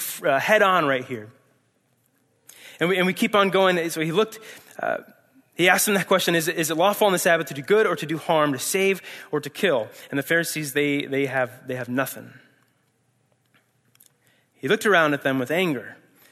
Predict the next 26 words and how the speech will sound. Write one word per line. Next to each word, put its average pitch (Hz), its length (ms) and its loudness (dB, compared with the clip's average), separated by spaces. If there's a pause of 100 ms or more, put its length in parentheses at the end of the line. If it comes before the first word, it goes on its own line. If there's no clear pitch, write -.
(300)
grieved 202 420 0
at 185 140 0
their 170 80 0
hardness 165 500 -2
of 143 100 -6
heart. - 440 -6 (1040)
That 147 180 0
word 156 260 2
anger 151 320 2
is 131 140 -2
like 135 180 -2
this, 135 200 -6
this - 340 -8
strong, 170 800 0 (340)
uh, 135 140 0 (100)
indignation 156 800 0
when 135 160 -2
somebody 143 380 -2
does 135 260 -2
something 123 480 -6
wrong. 107 380 -2 (280)
Uh, 113 220 -2 (720)
you 151 220 -2
almost 180 380 2
think, 160 320 -4
like, 135 200 -4